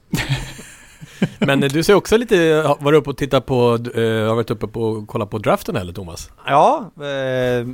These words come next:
Speaker 2: har varit uppe. Jag, eh, nittionio är ju ett fantastiskt år i mitt liv.
Speaker 1: Ah.
Speaker 2: Jag tänker på förknippat till avsnitt nittionio. Jag har ju själv en son som föddes nittionio.
Speaker 1: Just det.
Speaker 2: Så att, eh,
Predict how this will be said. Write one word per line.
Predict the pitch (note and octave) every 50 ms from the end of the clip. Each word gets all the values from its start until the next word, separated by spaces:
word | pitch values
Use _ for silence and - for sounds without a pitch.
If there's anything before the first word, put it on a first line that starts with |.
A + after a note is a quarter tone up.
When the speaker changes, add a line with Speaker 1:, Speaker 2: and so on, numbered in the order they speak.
| B2 _
Speaker 2:
har | - C#3 D3+
varit | D3 C#3+ C#3
uppe. | B2+ - - C3
Jag, | C3+ C#3+ D#3 E3 E3+
eh, | E3 - - C#3 C#3 C3 -
nittionio | D3 F3 F3 - F3+ E3+ F3 E3 F3+ G#3
är | G3 F3+ E3+ D#3+ D3+
ju | C#3+ C#3+
ett | C3 -
fantastiskt | - D#3 C#3+ C3+ - E3+ D3+ - C#3 - -
år | C3+ B2
i | B2+
mitt | D3 E3+ E3 - -
liv. | - G2+ G#2 - - _ _ _ _ _ _ _ _ _ _ - A2+
Speaker 1:
Ah. | C#3 E3+
Speaker 2:
Jag | F#3+ -
tänker | - C#3 A#2+ G#2+
på | - C3 B2 A#2+
förknippat | - - - - C3 A#2+ - B2+ A#2+
till | - C3
avsnitt | B2+ C3 B2 A2 - D3+ D3 -
nittionio. | D3 C3 - C#3+ B2 A2
Jag | A2+
har | B2+
ju | C3
själv | - - D#3 D#3+ D3 C#3
en | C3+ B2+ B2
son | - - - G#3 A3 E3 A2+ G#2
som | - A#2+ G#2+
föddes | - A#2+ A2 G2+ G2+ - -
nittionio. | A#2 A2 - A2+ G#2+ G#2 G#2+ - - _ _
Speaker 1:
Just | A#2+ A#2 D#3+ F3+ - - -
det. | - D#2 E2+ - - - -
Speaker 2:
Så | - - A#2+
att, | A2+ A2 - _ -
eh, | B2 A#2+ A#2+ A#2+ A#2+ B2